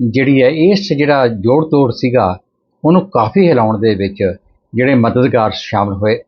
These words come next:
ਉਹ ਸਨ, ਅਹ, ਭਾਰਤੀ ਜਨਤਾ ਪਾਰਟੀ ਦੇ, ਅਹ, ਜਿਹੜੇ ਉਮੀਦਵਾਰ ਸਨ, ਗੇਜਾ ਰਾਮ ਵਾਲਮੀਕੀ ਹੋਰਾਂ ਨੇ।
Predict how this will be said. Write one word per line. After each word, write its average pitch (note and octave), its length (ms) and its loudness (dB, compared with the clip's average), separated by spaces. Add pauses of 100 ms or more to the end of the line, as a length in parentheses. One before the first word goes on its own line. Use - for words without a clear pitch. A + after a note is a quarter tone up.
ਉਹ C3+ 140 0
ਸਨ, G2+ 340 -2
ਅਹ, - 640 -6
ਭਾਰਤੀ B2+ 500 -2
ਜਨਤਾ G#2+ 460 -2
ਪਾਰਟੀ G2 520 -2
ਦੇ, F2 260 -2 (420)
ਅਹ, A2+ 220 0
ਜਿਹੜੇ G2+ 500 0 (160)
ਉਮੀਦਵਾਰ A#2 440 2
ਸਨ, G2 380 -4 (480)
ਗੇਜਾ A#2 300 0
ਰਾਮ G#2 420 -2
ਵਾਲਮੀਕੀ G#2 540 -2
ਹੋਰਾਂ G#2+ 240 0
ਨੇ। G2+ 260 -2